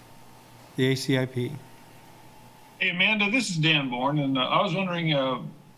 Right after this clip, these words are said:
Speaker 2: why are there the cost differences between the previous plan and, um, the plan as presented? Um, for example, the rehab taxiway A is about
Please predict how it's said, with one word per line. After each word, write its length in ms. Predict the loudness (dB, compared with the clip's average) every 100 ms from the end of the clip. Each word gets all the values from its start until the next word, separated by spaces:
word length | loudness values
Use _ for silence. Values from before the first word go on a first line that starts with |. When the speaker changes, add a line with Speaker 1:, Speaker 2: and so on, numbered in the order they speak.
| -20 -6
Speaker 2:
why 120 | 0
are 120 | 0 0
there 160 | 0
the 80 | 0
cost 380 | 2 2 2 -2
differences 840 | -6 -6 -6 -6 -6 -6 -6 -8 -12 -20 -20 -20 -14
between 540 | -10 -2 0 2 0 -2
the 80 | -4
previous 560 | 0 0 2 -2 -6
plan 560 | -4 -2 0 0 -4 -8 -16 -20 -20 -20 -20 -20 -12
and, 140 | -10 -10 -12 -12 -6 -4
um, 180 | -6 -8 -14 -18 -20 -20 -20
the 80 | -12 -2
plan 240 | -2 -2
as 140 | -6
presented? 600 | -6 -4 -2 0 -2 -4 -10 -18 -20 -20 -20 -12
Um, 480 | -10 -6 -4 -4 -6 -8 -18 -20 -20 -20 -20 -20 -20 -20 -18 -8
for 80 |
example, 400 | -2 0 0 0
the 180 | 0 0
rehab 540 | 0 0 2 2 0 -2
taxiway 580 | -2 0 0 0 2 0
A 220 | 0 0
is 160 | -2
about 360 | -2 0 0